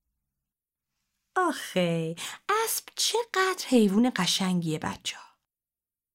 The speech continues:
حالا خیال کنین سوار این اسب خیالی شدین، بعد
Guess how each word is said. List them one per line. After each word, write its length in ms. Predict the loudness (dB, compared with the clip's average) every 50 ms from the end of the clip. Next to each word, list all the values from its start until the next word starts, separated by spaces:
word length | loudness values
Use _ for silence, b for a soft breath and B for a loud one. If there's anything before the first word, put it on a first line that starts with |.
| _ _ _ _ _ _
حالا 200 | 2 4 4 4
خیال 440 | 4 2 2 2 4 4 4 2 2
کنین 300 | 2 4 4 4 4 2
سوار 640 | 2 2 2 2 4 4 4 4 4 4 4 2 2
این 240 | 2 2 2 2 2
اسب 400 | 2 2 2 0 0 2 2 2
خیالی 460 | 2 2 0 0 2 2 2 2 0
شدین، 680 | 0 0 0 0 2 2 0 2 0 0 -2 -4 -6 B B B B B B B B B B 0
بعد 240 | 0 0 0 -4